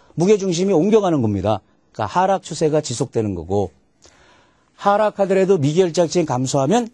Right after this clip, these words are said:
조만간 상승 전환할 수 있다. 추세 전환이 임박했다. 역시 미결제 약정 이렇게 증가할 때 그 방향으로 가는 거고, 감소는 이제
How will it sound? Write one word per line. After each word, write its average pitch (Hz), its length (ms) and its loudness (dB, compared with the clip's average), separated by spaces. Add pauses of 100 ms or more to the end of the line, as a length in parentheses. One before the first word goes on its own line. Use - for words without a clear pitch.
(120)
조만간 139 600 0
상승 214 600 0
전환할 139 400 0
수 139 160 -6
있다. 113 380 -4 (180)
추세 165 320 -2
전환이 123 320 -2
임박했다. 101 560 -6 (640)
역시 107 280 -6
미결제 113 360 -2
약정 135 420 -4 (180)
이렇게 110 380 -4 (240)
증가할 139 560 2
때 226 320 -2 (200)
그 135 60 -2
방향으로 127 420 0
가는 107 260 -4
거고, 143 300 -2 (220)
감소는 143 580 -2
이제 165 300 -2